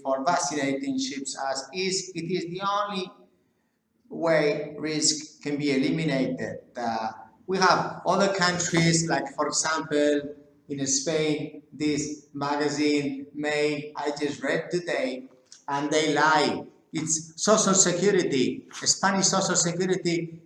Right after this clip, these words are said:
they print their own magazine to issue their own lies. They say, "Comienza, starts these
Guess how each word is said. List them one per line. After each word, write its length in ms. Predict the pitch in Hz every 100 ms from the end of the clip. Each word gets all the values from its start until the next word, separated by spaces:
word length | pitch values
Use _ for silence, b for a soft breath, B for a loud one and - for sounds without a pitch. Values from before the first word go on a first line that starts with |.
| -
they 360 | 151 156 160 -
print 580 | 190 208 - - - -
their 160 | 147 156
own 140 | 190
magazine 800 | 196 226 220 - 220 214 214 - - _ _
to 160 | 196 190
issue 400 | 190 - 175 170
their 160 | 160
own 240 | 160 160 151
lies. 720 | 156 143 113 95 - - - _ _ -
They 260 | 151 156
say, 600 | 139 - 156 147 127 123 - - _ - _ _ -
"Comienza, 880 | 202 214 220 196 160 196 190 175
starts 680 | 151 - 196 185 185 - - -
these 440 | 175 170 165 165